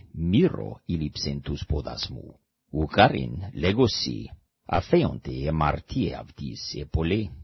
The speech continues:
ότι ηγάπησεν πολύ, ότι ο λέγον αφίεται, ο λέγον αγαπά. Είπεν δε αυτοί, «Αφέονται σου οι αμαρτίε», και ήρξαν το εισήν ανακειμένοι, λέγειν εν εαυτοῖς, «Τίς ούτως εστιν ως και αμαρτίας αφίησιν;»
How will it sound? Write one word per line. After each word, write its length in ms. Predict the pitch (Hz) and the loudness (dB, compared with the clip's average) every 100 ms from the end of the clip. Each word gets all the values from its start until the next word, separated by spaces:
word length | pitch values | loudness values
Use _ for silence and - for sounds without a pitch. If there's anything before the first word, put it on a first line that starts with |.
| - - | -20 -14
ότι 240 | 80 85 85 | -8 -6 -2
ηγάπησεν 680 | 80 101 - - 92 80 | 2 2 0 -4 -2 0
πολύ, 380 | - 82 101 127 - _ _ _ _ | 0 0 -2 -8 -12 _ _ _ _
ότι 220 | - 90 95 | 0 6 8
ο 80 | |
λέγον 480 | 95 185 120 78 73 - | 8 8 6 2 0 -4
αφίεται, 720 | 76 - 92 76 69 67 69 _ | -6 -2 0 0 -4 -6 -10 _
ο 100 | 78 | -2
λέγον 380 | 85 90 87 82 | 0 2 2 2
αγαπά. 600 | 62 78 73 82 73 - _ _ _ _ _ 101 | -2 -4 0 0 0 -6 _ _ _ _ _ 0
Είπεν 200 | 98 92 | 2 6
δε 140 | 85 | 6
αυτοί, 600 | 80 - 85 78 73 71 _ _ - | 4 2 -2 0 -2 -6 _ _ -8
«Αφέονται 640 | 87 196 165 82 - 78 | 0 2 4 2 -2 -4
σου 260 | - 87 | -2 0
οι 120 | 80 76 | 0 0
αμαρτίε», 760 | 76 71 - - 78 57 - - _ _ _ | -2 -6 -10 -10 -8 -8 -12 -18 _ _ _
και 180 | - 87 - | -2 0 4
ήρξαν 540 | 147 - - 104 92 | 4 4 0 2 2
το 140 | - | 2
εισήν 460 | 87 80 - 107 90 | 2 2 2 2 4
ανακειμένοι, 960 | 82 82 90 82 98 82 67 65 76 - | 2 0 0 2 2 0 -2 -4 -6 -4
λέγειν 440 | 80 87 78 80 | 0 0 0 0
εν 120 | 78 76 | 0 0
εαυτοῖς, 800 | 71 71 - 73 - - - _ - | -2 -4 -4 -6 -6 -10 -16 _ -2
«Τίς 300 | 226 - - | 0 0 -4
ούτως 340 | 80 62 - | -4 -6 -6
εστιν 500 | - 139 - 67 67 | -4 -4 -4 -6 -6
ως 240 | 69 67 - | -6 -8 -6
και 160 | 78 | -4
αμαρτίας 680 | 76 73 69 - 156 107 - | -2 -4 -6 -6 0 0 0
αφίησιν;» 680 | 69 - 85 71 - 65 | -6 -8 -6 -6 -6 -8